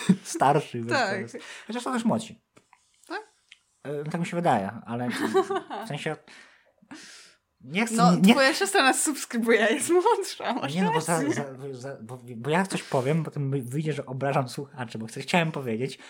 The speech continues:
Speaker 1: że <laughs> po niektórych
Speaker 2: No nie.
Speaker 1: kome-, że po niektórych komentarzach
Speaker 2: No.
Speaker 1: odnoszę takie wrażenie.
Speaker 2: Robert!
Speaker 1: Dobra.
Speaker 2: Przepraszam, że was obrażam.
Speaker 1: Nie obrażam,
Speaker 2: was
Speaker 1: ja
Speaker 2: nie
Speaker 1: was
Speaker 2: obrażam.
Speaker 1: wszystkich kocham, naprawdę. Znaczy, może nie
Speaker 2: Nie
Speaker 1: kocham,
Speaker 2: obrażam
Speaker 1: Karola
Speaker 2: tylko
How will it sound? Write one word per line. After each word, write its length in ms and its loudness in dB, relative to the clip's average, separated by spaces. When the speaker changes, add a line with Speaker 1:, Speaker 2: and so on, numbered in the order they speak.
Speaker 1:
że 160 -6
<laughs> 100 8
po 80 -6
niektórych 380 2
Speaker 2:
No 40 2
nie. 60 -4
Speaker 1:
kome-, 220 10
że 120 -6
po 120 -2
niektórych 380 4
komentarzach 640 4
Speaker 2:
No. 80 6
Speaker 1:
odnoszę 360 6
takie 240 4
wrażenie. 460 -2
Speaker 2:
Robert! 680 2
Speaker 1:
Dobra. 220 0
Speaker 2:
Przepraszam, 500 0
że 80 -6
was 160 -10
obrażam. 460 -8
Speaker 1:
Nie 120 6
obrażam, 300 2
Speaker 2:
was 80 -2
Speaker 1:
ja 60 4
Speaker 2:
nie 60 4
Speaker 1:
was 80 2
Speaker 2:
obrażam. 120 -2
Speaker 1:
wszystkich 280 0
kocham, 320 -4
naprawdę. 380 0
Znaczy, 200 -4
może 140 0
nie 40 0
Speaker 2:
Nie 60 -2
Speaker 1:
kocham, 260 0
Speaker 2:
obrażam 140 -2
Speaker 1:
Karola 280 2
Speaker 2:
tylko 120 -4